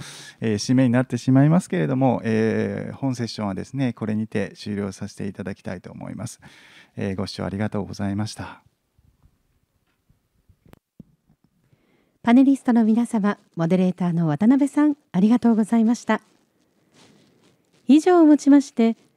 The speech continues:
Speaker 2: リージョナルバンキングサミットリンサム、日経地方創生フォーラムデイワンを終了とさせていただきます。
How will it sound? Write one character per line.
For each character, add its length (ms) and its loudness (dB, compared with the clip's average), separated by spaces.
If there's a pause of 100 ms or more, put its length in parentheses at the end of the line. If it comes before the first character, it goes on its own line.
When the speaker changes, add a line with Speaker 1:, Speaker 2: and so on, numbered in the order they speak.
(340)
Speaker 2:
リ 160 6
ー 20 6
ジ 100 2
ョ 40 8
ナ 100 8
ル 100 6
バ 120 6
ン 80 6
キ 140 4
ン 60 8
グ 100 4
サ 160 0
ミ 140 4
ッ 40 -14 (100)
ト 140 -2 (100)
リ 140 6
ン 80 0
サ 180 -4
ム、 160 -2 (640)
日 180 2
経 220 4
地 160 0
方 180 6
創 220 2
生 200 2
フ 160 0
ォ 100 4
ー 80 -2
ラ 60 -2
ム 200 0 (140)
デ 160 6
イ 80 6
ワ 140 2
ン 120 6
を 100 6
終 280 2
了 200 4
と 140 0
さ 160 -4
せ 140 -2
て 100 -4
い 60 -2
た 100 -6
だ 100 -4
き 140 -8
ま 140 -2
す。 280 -20